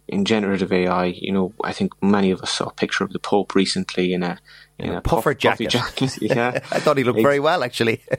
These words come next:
Speaker 2: <laughs>
Speaker 1: Exactly. And, and we all laugh and we look at it and say, "That's funny," but then someday we'll see a picture of ourselves, uh, from generative A I that's, that's not real. And so there are dangers there, and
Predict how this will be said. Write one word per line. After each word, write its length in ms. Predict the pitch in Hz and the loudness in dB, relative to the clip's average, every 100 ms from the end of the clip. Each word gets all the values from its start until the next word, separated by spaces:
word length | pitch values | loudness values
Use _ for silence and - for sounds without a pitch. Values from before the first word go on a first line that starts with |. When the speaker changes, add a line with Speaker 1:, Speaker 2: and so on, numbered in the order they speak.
| - | -6
Speaker 2:
<laughs> 240 | - - | -10 -4
Speaker 1:
Exactly. 480 | 113 127 131 120 110 | -4 0 0 2 2
And, 140 | 120 - | 2 4
and 80 | |
we 100 | 143 | 6
all 140 | 156 143 | 6 6
laugh 300 | 143 135 135 | 4 0 2
and 100 | 127 | 4
we 80 | 127 | 4
look 180 | 123 | 4
at 80 | 120 | 4
it 180 | 120 113 | 4 4
and 220 | 110 110 | 2 2
say, 100 | 113 | 4
"That's 200 | 117 113 | 4 4
funny," 280 | - 110 104 | 0 0 0
but 160 | 101 - _ | -6 -10 _
then 600 | 98 113 110 107 104 98 | -2 0 2 0 -4 -8
someday 480 | 95 117 110 107 104 | -6 -2 2 4 4
we'll 160 | 101 101 | 2 -2
see 300 | - 101 98 | -2 -2 -2
a 20 | |
picture 400 | - - - - | -4 -6 -2 0
of 220 | 98 92 - _ _ - | -2 -4 -14 _ _ -2
ourselves, 1040 | 101 - 117 95 92 87 87 - - - - - - - | 0 2 2 2 0 -4 -6 -10 -10 -14 -18 -18 -14 -6
uh, 320 | 92 92 92 | -2 0 -2
from 260 | - 101 92 | -2 -4 0
generative 460 | 95 95 95 92 | 0 0 -2 0
A 120 | 95 | 2
I 180 | 95 92 | 2 2
that's, 200 | 92 - - - | 0 -2 -4 -2
that's 180 | 107 | 0
not 320 | 127 113 - - | 0 0 -2 -6
real. 420 | 98 95 92 92 - - - | -6 -4 -4 -8 -14 -20 -8
And 500 | 98 95 95 92 - - - | -2 0 0 -4 -8 -16 -14
so 200 | - 117 | -2 2
there 180 | 117 - | 2 2
are 320 | 98 113 107 | 2 2 2
dangers 720 | 98 110 104 104 95 90 87 | 0 2 4 4 2 -2 -2
there, 360 | - 90 90 - | -4 -4 -4 -4
and 400 | - 95 95 90 | -4 -2 -2 -6